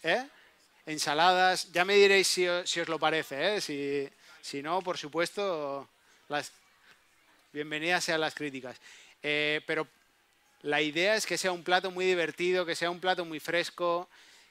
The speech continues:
que sea un plato en el que las coles de verdad tengan el protagonismo que se merecen, ¿vale? Que no sea solo el hecho de hacer un plato por, por usarlo todo, por usar todas las partes de una cole,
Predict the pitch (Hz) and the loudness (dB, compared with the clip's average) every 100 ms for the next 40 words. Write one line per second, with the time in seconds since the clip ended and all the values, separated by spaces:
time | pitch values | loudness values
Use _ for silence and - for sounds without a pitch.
0 | _ 156 147 175 190 185 190 185 180 175 | _ -4 0 0 0 -2 0 2 2 0
1 | 165 160 160 156 - 156 156 156 160 151 | -2 -2 -2 -4 -6 -4 -4 -2 0 0
2 | - 175 185 185 175 170 170 165 170 170 | 0 0 0 2 0 2 2 2 -2 -2
3 | 165 170 _ _ - 160 165 156 151 151 | -4 -8 _ _ -12 -8 -4 -4 -2 -4
4 | 165 160 175 165 165 156 160 175 175 180 | -6 -6 -6 -6 -6 -2 -2 -2 0 0
5 | 175 175 185 _ _ _ _ _ _ _ | -2 -8 -18 _ _ _ _ _ _ _
6 | _ _ 139 160 208 165 160 - 190 180 | _ _ -4 -2 -2 -4 -4 0 4 6
7 | 170 160 151 160 - - 185 208 226 233 | 6 4 2 -2 -4 -2 0 0 -2 -8
8 | _ _ _ _ _ _ _ _ - 151 | _ _ _ _ _ _ _ _ -8 -2
9 | 160 170 202 165 180 180 170 170 175 190 | 0 0 0 0 0 -2 -2 0 0 0
10 | 180 156 147 139 135 135 131 - - 156 | -4 -6 -6 -6 -6 -6 -8 -12 -8 -6
11 | 156 175 175 175 156 156 143 131 139 143 | -2 0 0 0 -4 -4 -6 -8 -10 -6
12 | 160 165 185 180 175 - 170 165 143 151 | -2 -2 0 0 0 -2 -4 -4 -6 -8
13 | 143 147 135 | -6 -8 -10